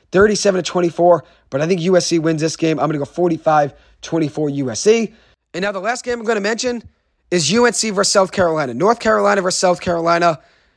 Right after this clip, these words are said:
The number twenty-one team in the country, U N C, picked up the win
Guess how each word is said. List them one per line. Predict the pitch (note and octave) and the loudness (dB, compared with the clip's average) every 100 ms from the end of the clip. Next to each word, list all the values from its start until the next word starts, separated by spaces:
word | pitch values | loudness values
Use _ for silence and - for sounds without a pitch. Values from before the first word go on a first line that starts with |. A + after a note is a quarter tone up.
| _ - | _ -6
The | E3 | -2
number | E3+ | -2
twenty-one | - A#3 C4 B3 | 2 2 4 2
team | - A3 | 2 -4
in | |
the | G3+ | -2
country, | G#3+ F#3 F3 | -2 0 -2
U | F#3+ | 0
N | F#3+ | 0
C, | - F3 | -2 -4
picked | A#3+ A#3+ | -4 0
up | B3 | 0
the | G3 | 2
win | F3+ F#3+ F#3 | 2 2 0